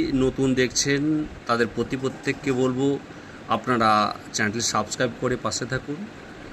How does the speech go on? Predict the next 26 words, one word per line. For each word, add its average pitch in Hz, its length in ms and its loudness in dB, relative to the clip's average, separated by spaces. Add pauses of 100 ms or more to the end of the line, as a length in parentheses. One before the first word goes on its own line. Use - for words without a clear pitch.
(340)
আর 123 60 6 (100)
যারা 156 340 8 (160)
বারবার 110 300 4 (120)
দেখছেন 139 360 0
অথচ 123 200 -4 (160)
সাবস্ক্রাইব 110 380 0 (100)
করছেন 107 360 0
না, 120 140 4
তাদের 113 220 2
কাছে 131 160 -2 (440)
অনুরোধ, 113 340 4 (280)
বিনীত 143 300 6 (120)
অনুরোধ, 101 300 0 (520)
আপনারা 113 260 2 (120)
সাবস্ক্রাইব 104 380 -2 (100)
করে 113 140 2 (120)
আমার 104 200 0 (800)
পাশে 113 300 2
থাকার 104 280 -2
চেষ্টা 92 300 -4
করুন। - 220 -8 (1300)
যে 156 100 8 (100)
আপডেটটা 117 360 2 (120)
দেব, 117 120 6 (1160)
যে 127 80 8 (120)
গতকাল 131 500 6